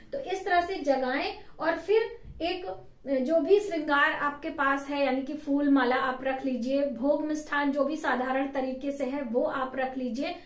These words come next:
ये करके आप फटाफट से एक गीले कपड़े से, देखिए जो ये कपड़ा होता है हम लोग, अ, प्रसाद वगैरह के लिए लेते हैं, इसे आप पोंछने के काम में इस्तेमाल कर सकते हैं।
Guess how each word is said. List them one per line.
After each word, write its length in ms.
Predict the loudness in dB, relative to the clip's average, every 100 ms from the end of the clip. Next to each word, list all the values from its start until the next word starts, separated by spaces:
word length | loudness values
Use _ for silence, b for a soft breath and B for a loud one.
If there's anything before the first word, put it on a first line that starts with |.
| B B -10
ये 160 | -4 -2
करके 400 | 0 -2 -2 -4 -6 B -6
आप 360 | -2 -2 -4 -16 -4
फटाफट 480 | 0 2 2 0 -2
से 60 | -8
एक 360 | -2 -2 -2
गीले 280 | 0 2 4
कपड़े 360 | 2 -2 -2 -2
से, 160 | -2
देखिए 300 | -2 -2 -2
जो 220 | -2 -2
ये 200 | -2 -2
कपड़ा 380 | -2 -4 -2 2
होता 300 | 2 2 -2
है 380 | -2 -2 -6 -8 2
हम 160 | 6
लोग, 120 | 6 4
अ, 500 | -2 -8 -6 -4 -4
प्रसाद 420 | -6 -2 0 0
वगैरह 240 | 2 2 0
के 120 | 0
लिए 140 | 2
लेते 260 | 2 2 -2
हैं, 60 | -4
इसे 220 | -2 0
आप 240 | 0 0
पोंछने 420 | -4 -6 -4 -6 -4
के 100 | -6
काम 320 | -2 0 2
में 120 | 2
इस्तेमाल 460 | 0 -2 -2 -2 -2
कर 180 | -4
सकते 340 | -6 -6 -4 -4
हैं। 240 | -2 -4